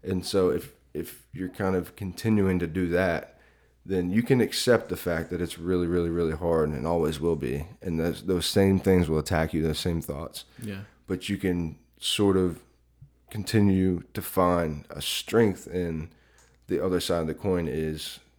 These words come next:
Speaker 1: the knowledge that you learn when you
Speaker 2: Mm-hmm.
Speaker 1: go to those meetings and, and talk to those people, talk to a sponsor, whatever, however you do it, whatever your approach is. If you're continuing to do that, then again, as true as that other part stays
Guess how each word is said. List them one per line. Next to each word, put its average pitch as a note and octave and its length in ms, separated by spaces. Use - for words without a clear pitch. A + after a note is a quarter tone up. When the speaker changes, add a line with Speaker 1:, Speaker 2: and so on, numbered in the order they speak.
Speaker 1:
the F#2 80
knowledge F2 440
that - 140
you E2+ 120
learn D2+ 420
when F#2 120
you F2 80
Speaker 2:
Mm-hmm. F#2+ 80
Speaker 1:
go F#2 120
to E2+ 80
those D#2+ 220
meetings D#2+ 440
and, C#2+ 280
and - 560
talk E2+ 240
to E2+ 60
those D#2+ 180
people, E2 300
talk E2 260
to D2 80
a C#2+ 40
sponsor, D2+ 480
whatever, F#2+ 440
however A2+ 320
you F2+ 120
do D#2+ 240
it, - 80
whatever G2 240
your F2 100
approach - 320
is. - 220
If - 60
you're A#2 100
continuing B2 460
to G2+ 80
do G2+ 160
that, G2+ 640
then F#2 560
again, G2 260
as E2+ 140
true A2 240
as G#2+ 80
that G2 140
other G2+ 160
part G#2 300
stays F2+ 640